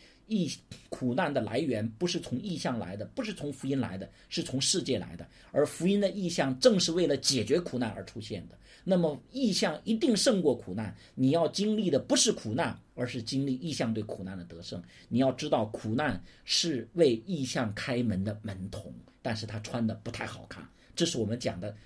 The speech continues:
第二点。那我们要讲的最后一点，第三点是什么呢？就是我们作为福音工人，我们跟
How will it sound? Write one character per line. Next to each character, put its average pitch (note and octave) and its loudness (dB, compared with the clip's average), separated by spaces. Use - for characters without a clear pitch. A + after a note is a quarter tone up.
第 F#3+ 2
二 C3+ 0
点。 - -10
那 F3+ -2
我 D3 4
们 D3 0
要 F3 2
讲 C3 -2
的 B2+ 0
最 A#3+ 0
后 F#3 2
一 - -2
点， F#2+ -6
第 D#3+ -6
三 E3 0
点 A#2 -2
是 C3+ -10
什 - -6
么 G#2 -4
呢？ A2 -4
就 D3 -2
是 B2+ -6
我 G2+ 0
们 A2 0
作 F3+ 4
为 C#3+ 4
福 D3 -8
音 F#3 0
工 A3+ 4
人， B2+ 2
我 F#2+ -2
们 F#2+ -2
跟 C#3+ -2